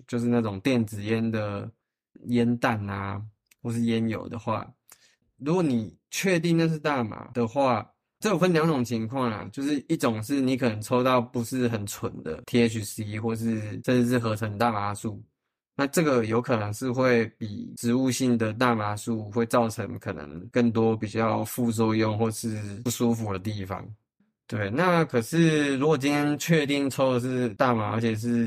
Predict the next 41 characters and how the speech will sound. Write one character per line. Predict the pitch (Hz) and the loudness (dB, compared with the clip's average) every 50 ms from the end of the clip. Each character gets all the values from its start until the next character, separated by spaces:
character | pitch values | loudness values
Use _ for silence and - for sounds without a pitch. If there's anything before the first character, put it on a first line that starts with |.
| 110 - | 0 0
可 | 120 | -2
能 | 113 110 110 | 0 0 -2
甚 | - - 147 139 135 | -2 -2 0 0 0
至 | 135 131 | 0 0
是 | 135 | 0
合 | 127 131 120 117 113 | 2 2 2 2 4
法 | 127 113 107 104 | 2 0 0 0
地 | 101 131 127 123 | 0 2 2 2
区， | 117 - - 120 113 110 110 110 | 2 0 0 0 0 0 -2 -2
所 | 113 113 113 110 | -2 -2 -2 -2
以 | 107 104 | -2 -4
确 | - - 147 127 | -4 -2 0 0
定 | 120 127 127 123 120 | 2 2 2 0 2
说 | 110 117 113 | 2 2 2
它 | 117 120 117 | 2 2 2
那 | 120 120 120 | 4 2 2
里 | 117 110 104 | 2 0 0
面 | 104 110 117 113 | -2 -2 -2 -2
绝 | 113 110 107 | -2 -4 -2
对 | 113 113 110 110 | 0 0 0 -2
是 | - - 120 110 107 107 104 101 117 | -4 -4 -4 -4 -4 -4 -8 -8 -8
没 | 113 107 110 | -4 -2 0
问 | 117 123 120 113 | 2 4 4 2
题 | 107 110 104 | 2 -2 -6
的 | 98 101 101 | -6 -6 -8
成 | - 110 104 98 98 | -6 -8 -8 -8 -4
分 | 110 113 107 | -4 -4 -4
的 | 104 104 | -4 -6
话， | 98 - 110 104 104 104 107 _ _ _ - - _ _ _ _ _ _ _ - | -6 -4 -4 -4 -4 -6 -8 _ _ _ -20 -20 _ _ _ _ _ _ _ -2
那 | 175 175 | 0 0
我 | 151 120 113 | 2 2 2
会 | 143 151 | 0 -2
觉 | 139 135 123 117 | -2 0 0 0
得 | 117 117 113 113 113 113 110 107 - | 2 2 0 0 -2 -2 -4 -6 -8
可 | - - | -6 -4
能 | 127 127 131 139 - | -4 -2 -2 -4 -4
最 | - 208 202 | -2 -2 -2
大 | 185 196 202 190 | 2 2 2 2
的 | 165 | 2
原 | 143 135 139 | 2 0 0
因 | 147 160 170 170 165 165 | 0 2 2 2 0 0